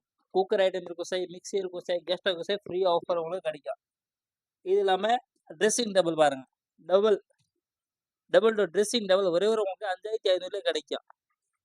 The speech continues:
சாதா ட்ரெஸ்ஸிங் டேபிள் ரெண்டாயிரம்ல இருந்து ஸ்டார்டிங் ரேட்ல கிடைக்கும். ரெண்டாயிரம் ரூபா, ரெண்டாயிரத்தி ஐந்நூறு, மூணாயிரம் ரூபா அந்த ரேஞ்சில் ஸ்டார்டிங் ரேஞ்ச் வரும். இது அப்புறமா வந்தோடனே பெட் பாருங்க, பெட்டு, டபுள் பெட், ரெண்டு பேர் படுக்கிற மாதிரி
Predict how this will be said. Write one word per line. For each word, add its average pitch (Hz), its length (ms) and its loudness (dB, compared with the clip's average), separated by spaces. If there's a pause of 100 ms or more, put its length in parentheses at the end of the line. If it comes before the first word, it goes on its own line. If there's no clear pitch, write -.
(300)
சாதா 214 280 4
ட்ரெஸ்ஸிங் 190 260 -2
டேபிள் 214 220 4
ரெண்டாயிரம்ல 196 360 4
இருந்து 185 200 -8
ஸ்டார்டிங் 190 360 0
ரேட்ல 180 260 2
கிடைக்கும். 160 320 2
ரெண்டாயிரம் 170 360 2
ரூபா, 175 160 4
ரெண்டாயிரத்தி 170 360 -2
ஐந்நூறு, 165 320 -8
மூணாயிரம் 165 320 -2
ரூபா 165 100 2 (220)
அந்த 147 80 -18 (100)
ரேஞ்சில் 185 360 -8
ஸ்டார்டிங் 180 340 -2
ரேஞ்ச் 160 240 -14
வரும். - 180 -10 (680)
இது 208 160 -2
அப்புறமா 196 320 -6 (180)
வந்தோடனே 185 400 -14
பெட் 226 240 -10
பாருங்க, 165 260 -8 (1300)
பெட்டு, 196 300 -2 (960)
டபுள் 247 260 4 (100)
பெட், 180 220 0 (160)
ரெண்டு 196 160 -4
பேர் 233 160 0
படுக்கிற 190 340 -4
மாதிரி 175 140 -8